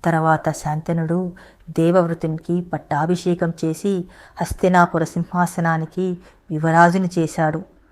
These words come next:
దేవవ్రతుడు సింహాసనానికి సేవకుడుగా ఎలా మారాడు? దేవవ్రతుడు భీష్ముడుగా ఎలా మారాడు? భీష్ముడు తన గురువు అయిన పరశురాముడితో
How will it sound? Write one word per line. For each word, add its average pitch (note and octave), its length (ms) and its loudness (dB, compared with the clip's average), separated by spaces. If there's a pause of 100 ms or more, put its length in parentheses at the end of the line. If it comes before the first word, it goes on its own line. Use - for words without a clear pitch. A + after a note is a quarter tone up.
(540)
దేవవ్రతుడు G3+ 840 4
సింహాసనానికి F#3+ 960 2
సేవకుడుగా F#3 600 4
ఎలా E3 360 4
మారాడు? D#3 420 2 (840)
దేవవ్రతుడు F3 580 4
భీష్ముడుగా F3 640 4
ఎలా E3 400 2
మారాడు? E3 520 2 (720)
భీష్ముడు A3 520 6
తన G3 240 2
గురువు G#3+ 380 6
అయిన F3 300 4
పరశురాముడితో F3+ 1000 4